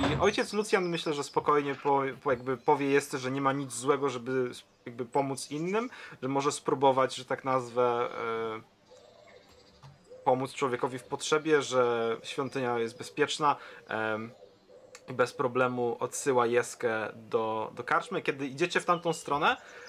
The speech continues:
e, widzisz już stojący przed, e, zajazdem wóz, z którego zeskakuje Prążek i, i Nadia.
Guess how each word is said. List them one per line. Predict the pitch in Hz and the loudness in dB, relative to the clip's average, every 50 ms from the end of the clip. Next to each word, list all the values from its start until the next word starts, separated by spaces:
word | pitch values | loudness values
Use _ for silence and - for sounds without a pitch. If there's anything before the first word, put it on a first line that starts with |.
| - - - - | -18 -18 -8 -4
e, | - 117 117 117 117 117 117 117 123 123 127 | 0 0 2 2 2 2 2 0 0 -2 -2
widzisz | 131 175 170 180 175 - - 151 | -6 -4 -4 -2 -2 -2 -2 0
już | 156 156 147 143 - - | 2 0 0 0 -2 -6
stojący | - - - 139 139 139 143 139 - 143 | -4 0 2 4 4 4 2 0 -4 -8
przed, | 135 - - - 143 131 127 127 - - - - - | -10 -8 -2 2 4 4 4 4 0 -8 -16 -8 -6
e, | 113 113 107 107 107 107 107 107 107 107 107 107 107 110 110 - - - - - _ - - - _ _ | -4 -2 0 0 0 0 0 0 0 -2 -2 -2 -4 -6 -10 -14 -20 -20 -20 -20 _ -20 -20 -20 _ _
zajazdem | 123 120 127 127 123 127 127 127 120 110 110 120 117 117 113 | -2 2 2 4 4 4 4 2 0 -2 -2 -2 -2 -2 -6
wóz, | 110 139 185 202 - - - - _ _ _ _ _ _ _ _ _ - - - - - | -2 -2 -2 -2 -2 -6 -12 -16 _ _ _ _ _ _ _ _ _ -20 -20 -20 -16 -14
z | - - | -12 -4
którego | - 143 131 123 135 127 | -2 0 0 2 2 0
zeskakuje | 123 120 - - - - 147 131 123 | 0 -2 -8 -10 -8 -4 0 0 0
Prążek | 120 - 135 131 131 123 120 117 110 - - | 2 2 2 0 0 0 -4 -4 -6 -6 -10
i, | 127 123 120 120 123 - 127 | -10 -10 -8 -8 -10 -10 -8
i | 120 | -4
Nadia. | 120 120 120 131 165 196 220 | -4 -2 0 2 2 2 0